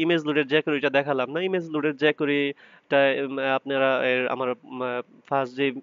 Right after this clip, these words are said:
Isotope jQuery-র প্লাগইনটা দেখানো হয়েছে, আহ, সেইখান থেকে দেখে নেবেন যে কেন image loader jQuery প্লাগইনটা ইউজ করতে হয়, যেন, আহ, কোনো সমস্যা না হয়, এক image যেন আরেক ইমেজের উপরে, আহ, যেন না আসে, মানে ভেঙে যেন না যায়, হ্যাঁ? আচ্ছা,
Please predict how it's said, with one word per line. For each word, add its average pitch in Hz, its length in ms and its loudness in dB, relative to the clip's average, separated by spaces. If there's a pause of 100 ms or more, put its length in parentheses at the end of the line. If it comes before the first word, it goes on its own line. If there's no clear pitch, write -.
(140)
Isotope 135 380 -6
jQuery-র 131 380 -2
প্লাগইনটা 127 400 -4
দেখানো 131 280 -6
হয়েছে, 123 260 -4
আহ, - 680 -6
সেইখান 151 280 2
থেকে 139 200 2
দেখে 135 200 -2
নেবেন 120 240 -6
যে 127 140 -4
কেন 131 140 -2 (280)
image 135 220 -2
loader 127 260 -4
jQuery 127 360 -4
প্লাগইনটা 120 400 -4
ইউজ 120 180 -8
করতে 127 220 -8
হয়, 196 180 -6
যেন, 127 120 -4 (100)
আহ, - 800 -8
কোনো 123 120 -6 (140)
সমস্যা 143 360 -2
না 123 100 -2
হয়, 117 200 -2
এক - 120 -8
image 135 200 -4
যেন 127 160 -4
আরেক 127 200 -2
ইমেজের 127 300 -4
উপরে, 127 180 -4 (100)
আহ, 123 180 -2
যেন 123 100 -6 (140)
না 127 60 0 (140)
আসে, 117 200 -14 (140)
মানে 123 160 -8 (160)
ভেঙে 135 260 -2
যেন 131 100 -4 (120)
না 127 40 0 (120)
যায়, 113 140 -8 (520)
হ্যাঁ? 170 180 -6 (560)
আচ্ছা, 123 180 -8